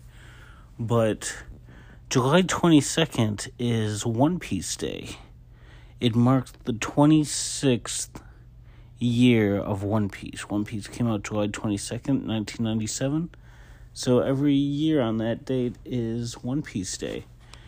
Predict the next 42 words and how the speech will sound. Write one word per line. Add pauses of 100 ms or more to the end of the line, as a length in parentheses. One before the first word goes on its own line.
(260)
And
this
year
in
particular,
we
had
some
pretty
cool
announcements,
some
pretty
cool
trailers. (640)
Um,
as
I
mentioned
before,
One
Piece
is
one
of
my (1160)
loves.
I
got
into
it (760)
at
the
beginning
of
last
year,
and
I'm
all
caught
up,